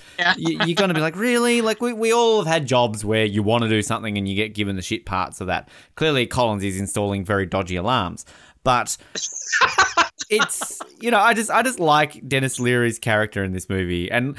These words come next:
Speaker 2: like, I even kind of, like, they sort of imply that they're, you know, he's into her and sort of, but it's not done in such a way where it's,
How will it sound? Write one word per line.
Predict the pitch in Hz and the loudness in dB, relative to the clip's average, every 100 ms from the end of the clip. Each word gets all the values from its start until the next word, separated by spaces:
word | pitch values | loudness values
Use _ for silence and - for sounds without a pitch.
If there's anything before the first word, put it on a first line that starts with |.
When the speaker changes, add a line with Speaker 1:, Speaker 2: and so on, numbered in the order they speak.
| - | -6
Speaker 2:
like, | - 185 | -2 2
I | 202 | 2
even | 220 233 | 2 0
kind | 233 196 180 | 0 0 2
of, | |
like, | 143 127 117 - - | 2 2 2 -4 -4
they | 120 | -4
sort | - 151 | -2 0
of | 160 | 0
imply | 147 123 - 98 101 107 113 113 | 0 0 -2 0 2 4 4 2
that | 107 107 | 0 -2
they're, | 104 98 95 - - _ _ | -2 0 -2 -8 -20 _ _
you | 151 | -2
know, | 117 | -2
he's | 98 123 107 | 0 0 0
into | 113 117 110 | 0 0 -2
her | 104 107 107 107 104 | 2 2 4 4 2
and | 98 95 87 | 0 -4 -6
sort | 104 95 | -4 -2
of, | 92 82 - _ _ _ - - | -4 -8 -18 _ _ _ -20 -8
but | 170 | -4
it's | 196 202 | -4 0
not | 214 160 156 | -2 -2 -2
done | 180 | 0
in | 175 | 0
such | 139 165 151 | -2 -2 -2
a | |
way | 131 123 131 135 | 0 2 2 2
where | 123 120 | 2 0
it's, | 120 - - | 0 -4 -6